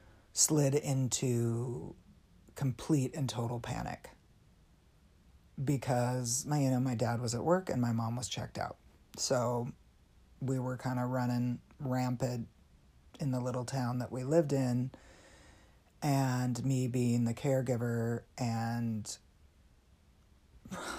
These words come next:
probably very, um,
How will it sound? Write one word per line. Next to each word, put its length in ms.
probably 640
very, 760
um, 560